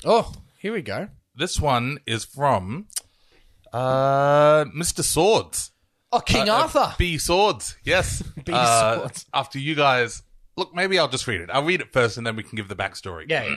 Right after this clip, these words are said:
Speaker 1: yeah.
Speaker 2: <clears throat> He writes, "Lads, I think I've been stitched up. I've never claimed to be the number one fan of the Cro-, of, of the Cows, but I am probably the most optimistic Cowboys fan.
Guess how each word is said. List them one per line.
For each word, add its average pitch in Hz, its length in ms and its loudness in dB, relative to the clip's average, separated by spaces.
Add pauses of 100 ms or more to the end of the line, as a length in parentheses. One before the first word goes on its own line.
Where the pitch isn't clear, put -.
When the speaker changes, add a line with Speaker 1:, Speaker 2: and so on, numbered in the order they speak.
Speaker 1:
yeah. 80 100 -8 (300)
Speaker 2:
<clears throat> - 280 -20
He 185 140 -4
writes, 143 480 -2 (560)
"Lads, 117 540 -2 (600)
I - 60 -4
think 175 220 -4
I've 156 120 -2
been 131 180 -2
stitched - 440 -4
up. - 320 0 (520)
I've 92 160 -6
never 160 240 0
claimed 143 340 -2
to - 80 -4
be 127 100 0
the 107 120 -4
number 139 240 0
one 151 240 0
fan 135 220 0
of 120 60 -10
the 113 100 -2
Cro-, 127 440 -2
of, 120 220 4
of 113 120 0
the 104 100 -4
Cows, 110 520 -2 (580)
but 107 120 -2
I 110 100 4
am 110 100 -2
probably 170 460 0
the 127 100 -4
most 123 320 -2
optimistic 143 600 -8
Cowboys 95 440 -4
fan. 78 360 -10